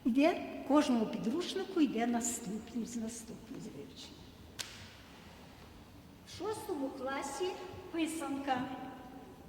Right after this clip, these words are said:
Також на тако-, в такій системі більш вже масивний підручник, більш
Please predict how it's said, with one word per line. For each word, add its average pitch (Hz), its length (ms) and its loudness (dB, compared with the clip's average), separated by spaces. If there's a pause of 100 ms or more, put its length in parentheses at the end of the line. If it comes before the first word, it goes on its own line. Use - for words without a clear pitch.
(1400)
Також 220 420 6 (320)
на 220 160 2
тако-, - 380 0
в 269 60 2
такій - 340 2
системі 285 680 0 (400)
більш 247 280 10
вже 180 200 0 (840)
масивний 262 680 6
підручник, 311 760 10
більш 185 280 4